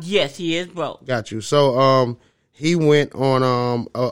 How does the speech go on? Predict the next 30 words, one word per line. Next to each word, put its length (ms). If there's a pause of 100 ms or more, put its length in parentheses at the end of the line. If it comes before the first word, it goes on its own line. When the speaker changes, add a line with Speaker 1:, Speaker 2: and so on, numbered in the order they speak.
(120)
Speaker 2:
a 60
podcast 680
or 260
interview 340
show 240
or 80
something 420
and 100
just 220
told 240
his 200
life. 260 (360)
And, 180
um, 420
it 80
was 200
the 120
one, 580
uh, 200
you 140
know 120
what? 320 (240)
He 140
went 180
on 140
there, 340 (180)
he 300 (120)
told 260
his 80
truth, 440